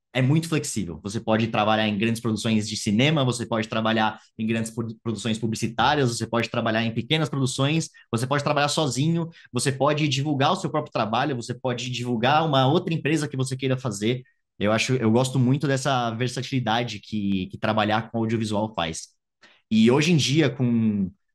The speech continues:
com faculdades tão específicas, como, por exemplo, a Full Sail, né, que,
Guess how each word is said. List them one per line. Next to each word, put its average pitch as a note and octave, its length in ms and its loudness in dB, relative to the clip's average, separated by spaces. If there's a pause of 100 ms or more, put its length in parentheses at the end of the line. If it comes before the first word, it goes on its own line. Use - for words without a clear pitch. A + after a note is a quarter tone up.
(160)
com A2+ 180 2
faculdades C3 720 0
tão C3 300 -2
específicas, - 720 -2
como, A#2 240 -2
por A#2 80 0
exemplo, A2+ 240 0
a G#2+ 80 -4
Full A2+ 100 -6
Sail, A#2+ 340 0
né, A2 120 0
que, G#2 340 -6